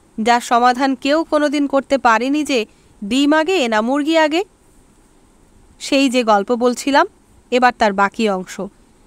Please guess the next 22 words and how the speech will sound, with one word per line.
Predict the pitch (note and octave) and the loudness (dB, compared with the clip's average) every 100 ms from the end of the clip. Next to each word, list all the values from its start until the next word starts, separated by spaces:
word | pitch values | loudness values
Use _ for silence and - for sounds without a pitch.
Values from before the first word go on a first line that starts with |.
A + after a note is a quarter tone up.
| _ _ | _ _
একদিন | D4 D4+ E4+ | -2 0 2
আঠারো | D#4 C#4 F4+ F4+ | 2 2 0 0
জন | F4+ D#4 | 0 0
দুর্বৃত্ত | C#4+ C4+ D4+ - D#4 | 0 -2 -6 -4 2
একত্রিত | F4 C4 B3 C4+ - A#3 G#3 | 4 4 0 -4 -6 -6 -6
হলো। | G3+ G3 F3+ _ _ _ _ - | -6 -4 -6 _ _ _ _ 0
তাদের | C4+ C#4+ | 2 2
পরিকল্পনা | C#4+ C4 C4+ C#4+ C#4+ D4+ D#4 | 0 0 0 0 0 0 0
ছিল | - D4 G#3+ | -2 -2 -2
প্রজাতন্ত্রটির | - C4 D4+ D#4+ D#4+ D#4+ D4+ D#4 | -2 0 2 2 0 -2 -4 -2
উপরে | C4+ C#4 C#4 | -2 0 -2
হামলা | A3+ G#3+ A3 B3+ | 0 -2 0 0
করে | C4 C#4+ D#4 | 0 0 2
তার | C4 A#3 | 2 0
বার্ষিক | G#3 G#3+ - C#4+ A#3+ | 0 -2 -2 -6 0
বাজেটের | A#3 A3+ B3+ C4 | 0 0 -2 -2
পঁয়ত্রিশ | C4 B3+ C4 D#4+ D#4+ | 0 2 2 0 -4
কোটি | - C#4 C4+ | -2 -4 -2
পেসো | A#3 A3+ - | -2 -4 2
আত্মসাৎ | C4+ G#3 - A#3 A3 G#3 | 2 0 -4 -4 -4 -4
করে | - G3+ | -4 -4
নেয়া। | G3 F#3 | -4 -4